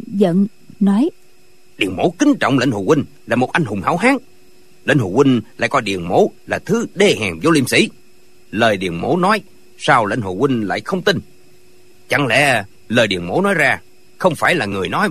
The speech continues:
Speaker 2: mà là rắm chó hay sao? Nếu Điền mỗ nói dối thì không bằng giống heo chó rồi."
Speaker 1: Lệnh Hồ Xuân nghe hắn nói vô cùng thành thật,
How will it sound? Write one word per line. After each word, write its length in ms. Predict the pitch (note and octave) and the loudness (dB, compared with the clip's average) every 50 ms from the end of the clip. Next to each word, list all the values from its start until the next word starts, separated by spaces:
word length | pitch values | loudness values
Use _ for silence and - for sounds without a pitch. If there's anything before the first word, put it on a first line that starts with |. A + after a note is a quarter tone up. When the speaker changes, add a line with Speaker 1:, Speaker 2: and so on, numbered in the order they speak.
| - - | -4 -6
Speaker 2:
mà 160 | - F#2+ F#2+ | -6 -4 -2
là 140 | F#2 F2+ F#2 | -2 -2 -2
rắm 140 | C3 E3 F3 | -2 -4 -2
chó 140 | - G3+ | -2 0
hay 120 | A3 F#3+ C3+ | 0 0 0
sao? 240 | - - B2 G#2 - - - - - - - - - - - - - - - - | 0 2 0 0 -2 -4 -12 -20 -20 -20 -20 -20 -20 -20 -20 -20 -20 -16 -2 2
Nếu 140 | D#3 G3+ G3 | 4 4 4
Điền 200 | B2+ G2 F#2+ F#2 | 2 0 -2 -2
mỗ 380 | F#2+ B2 D#3 F3 D#3+ C#3+ - - - - | 0 2 4 4 4 2 0 -4 -8 -4
nói 180 | G2 B2 D#3+ F3 | -2 0 0 2
dối 200 | F#3 G3+ A#3 A3+ A#3 - - - - - - - - | 2 2 2 2 0 -4 -20 -20 -20 -20 -20 -10 -8
thì 80 | - A2+ | -6 -4
không 200 | - D#3+ C#3 A#2 | -4 -4 -2 -2
bằng 200 | G2+ G2 F#2 F2 - - - - | -4 -4 -4 -8 -12 -16 -2 0
giống 160 | C#3+ E3 G#3+ | 2 2 2
heo 200 | D#3+ D3+ C3+ C3+ | 2 0 0 0
chó 260 | C3 - G#3 A#3+ A#3+ F3+ | 0 2 4 4 4 4
rồi." 160 | C3 G#2+ - - - - - - - - - - - - - - - - - - - - - - - - - - - - - - - - | 2 -2 -4 -6 -12 -20 -20 -20 -20 -20 -20 -20 -20 -20 -20 -20 -20 -20 -20 -20 -20 -20 -20 -20 -20 -20 -20 -20 -20 -20 -20 -8 -2 2
Speaker 1:
Lệnh 160 | A3 G#3+ A3 | 2 2 2
Hồ 200 | A#3 A#3 F#3+ F3+ | 2 0 -2 -2
Xuân 420 | - - - A#3+ A#3+ A#3 A3+ G#3+ - - - | -4 -2 0 2 4 4 4 2 0 0 0
nghe 120 | A#3 B3 | 0 0
hắn 240 | A#3 B3 C4+ D#4 D4+ | 0 0 -2 0 0
nói 300 | B3+ A#3 B3 C4 D#4 F#4+ G#4 G#4 - - | 2 2 2 2 2 2 0 0 0 2
vô 180 | C4 C#4+ C#4 - - | 4 4 4 2 2
cùng 300 | - G#3+ G3 F#3 E3+ F3+ - | 0 2 2 0 -2 -4 -4
thành 220 | - A#3+ G#3 F#3+ F3+ - | -2 -2 0 0 -2 -2
thật, 220 | - A3 G3 - | 0 0 0 0